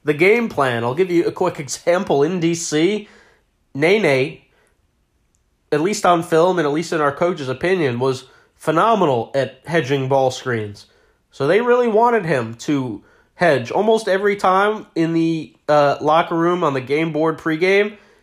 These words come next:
He was supposed to hedge pick and rolls.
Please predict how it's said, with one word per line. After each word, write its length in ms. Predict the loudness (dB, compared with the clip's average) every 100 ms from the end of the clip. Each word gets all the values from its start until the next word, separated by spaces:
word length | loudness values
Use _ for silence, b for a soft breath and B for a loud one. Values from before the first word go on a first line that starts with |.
| b
He 160 | -4 -2
was 160 | -2
supposed 420 | -2 0 2 0 0
to 260 | 0 0 -2
hedge 360 | 0 0 -2
pick 140 | -4 0
and 120 | 2
rolls. 480 | 2 2 -2 -10